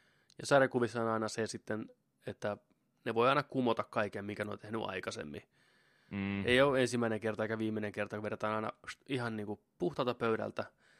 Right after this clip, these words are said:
Speaker 1: niin mikään ei ole pysyvää. Kunhan kerrotte mielenkiintoisen tarinan,
Speaker 2: Mm.
Speaker 1: sekoitatte pakkaa, niin se, se riittää mulle. Mut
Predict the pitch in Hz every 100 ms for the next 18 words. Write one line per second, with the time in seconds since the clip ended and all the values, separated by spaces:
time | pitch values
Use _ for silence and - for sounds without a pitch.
0 | _ _ _ _ - 113 110 107 - 107
1 | 131 143 147 120 107 - 131 127 113 107
2 | 104 98 _ - - 160 160 - 131 -
3 | 113 139 127 107 113 107 104 110 107 104
4 | 98 98 _ _ _ _ _ _ _ -
5 | 147 147 120 - 110 110 - - 110 98
6 | 98 - _ _ _ - 107 - 120 -
7 | 139 120 - 104 98 98 95 - _ _
8 | _ _ _ _ _ _ _ _ _ 123
9 | 113